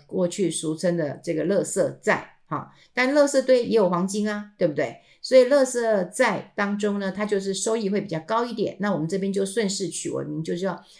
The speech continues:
这个，啊，高收益债，哈，这英文也很，很常见，high yield fund，哈。那这个，嗯，现在呢，台湾已经证明了，就让它正-，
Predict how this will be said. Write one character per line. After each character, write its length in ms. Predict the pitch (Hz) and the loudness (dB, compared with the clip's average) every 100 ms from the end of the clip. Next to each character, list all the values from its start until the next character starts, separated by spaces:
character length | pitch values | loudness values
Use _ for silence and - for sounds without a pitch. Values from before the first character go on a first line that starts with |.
| - _ | -20 _
这 200 | - 190 | 2 4
个， 320 | - 147 135 127 | 4 0 -2 -6
啊， 380 | - 135 123 131 | -8 -8 -10 -8
高 200 | - 196 | -2 0
收 240 | 208 208 202 | 2 0 0
益 200 | 202 147 | -2 -2
债， 360 | 185 147 - - | -2 -4 -6 -10
哈， 160 | 127 | -8
这 220 | 156 170 156 | 0 0 0
英 320 | 170 202 220 | -2 -4 -2
文 120 | 196 | 0
也 200 | 160 - | 0 -2
很， 140 | 147 143 135 - | -6 -8 -8 -10
很 160 | 147 139 | -8 -8
常 240 | 156 147 | -8 -8
见， 200 | 165 190 | -2 -2
high 200 | 160 190 | -2 -2
yield 260 | 196 190 196 | 0 -2 -2
fund， 280 | 220 180 - | -6 -6 -8
哈。 240 | - - _ - - _ - _ _ - | -14 -16 _ -20 -20 _ -20 _ _ -4
那 380 | 269 247 233 220 | -2 0 0 -2
这 200 | 208 240 | 0 2
个， 280 | 214 190 - | 4 2 0
嗯， 500 | 175 170 165 160 160 170 180 185 _ _ _ _ - | -2 -2 -2 -6 -10 -16 -20 -20 _ _ _ _ -12
现 300 | - - 240 | -2 2 2
在 220 | 214 220 | 2 0
呢， 160 | 180 165 | 0 -2
台 240 | 165 180 | -4 -2
湾 160 | 190 214 | -2 -2
已 80 | 180 | -4
经 240 | 170 175 | -4 -4
证 320 | - 262 175 | 4 6 6
明 200 | 156 127 | -2 -6
了， 180 | 135 120 - | -10 -14 -2
就 120 | 196 | 0
让 160 | 202 | 2
它 80 | 208 | -2
正-， 440 | 214 277 233 175 | -2 0 0 0